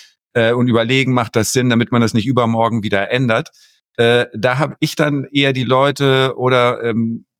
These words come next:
ja, Systeme, die dann daran echt zu knabbern haben, ne? Bis, dass sie's nicht schaffen oder mal so im Worst Case im, im Burnout oder so landen, ne? Oder, oder sich wegduken, ne? Also ganz, kann ich auch mal hä-,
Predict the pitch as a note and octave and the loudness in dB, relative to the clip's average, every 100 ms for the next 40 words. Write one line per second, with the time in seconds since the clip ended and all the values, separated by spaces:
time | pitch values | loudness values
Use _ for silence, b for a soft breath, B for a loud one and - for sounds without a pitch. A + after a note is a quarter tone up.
0 | _ A#2+ A#2 F#2+ B2 - A2 A#2 - C3 | _ -2 0 2 -2 -4 -8 -8 -4 0
1 | C#3 C#3 B2 B B _ - A#2+ B2 B2+ | 2 0 -2 B B _ -2 0 0 0
2 | B2+ A#2+ A#2 B2 A#2 B2 C#3 - D3+ D3 | 0 0 -2 -2 -4 -4 -2 0 0 2
3 | C3+ A2+ G2 F#2 F#2 A#2+ - D3 - C3 | 2 0 0 0 0 -4 0 -4 0 -2
4 | C3 - A2+ - C3+ C3+ C#3 C#3 A#2+ B2 | -2 -2 -2 0 -4 0 0 2 2 2
5 | A2+ A2 A#2 A2 B2 C3 - A2+ A2+ A2+ | 2 0 2 2 2 0 -2 -2 -2 0
6 | A2+ A2+ G#2+ A#2 A2 G#2+ A#2+ A#2+ G#2 F#2 | 0 0 2 2 2 0 0 0 0 0
7 | F2+ F2+ F2+ - G#2+ C3+ A2 G2+ G2+ A2+ | -2 -2 -4 -2 -2 0 0 0 0 0
8 | A#2 A2+ D3 - - C3+ - F#2+ F2+ A2 | -2 -2 -4 -6 -2 -2 0 -2 0 0
9 | B2+ A2 G#2+ A#2 A2+ - - - - _ | 0 0 0 -2 -4 -12 -20 -20 -20 _
10 | B2 C3+ C3+ C3 A#2 | -2 0 2 2 0